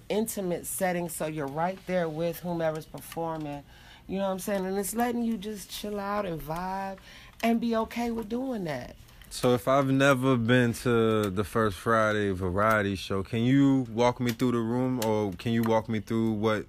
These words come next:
Speaker 2: what it would be like?
Speaker 1: Absolutely, you're gonna come in and you're gonna see a whole lot of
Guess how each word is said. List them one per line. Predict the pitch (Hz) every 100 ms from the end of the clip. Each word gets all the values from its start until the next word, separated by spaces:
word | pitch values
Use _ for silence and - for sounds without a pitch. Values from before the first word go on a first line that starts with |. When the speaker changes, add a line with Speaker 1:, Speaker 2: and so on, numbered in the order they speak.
| 90
Speaker 2:
what | 101 110
it |
would | 104 98
be | 104
like? | 110 113 113 - - - - - - - -
Speaker 1:
Absolutely, | 262 254 233 233
you're | 208
gonna | 190 190
come | - 240 233
in | 208 190 185 190 - - - -
and | - 180 180
you're | 208
gonna | 208 196
see | 180 196
a |
whole | 170 196 202
lot | 196 185 165
of | 151 139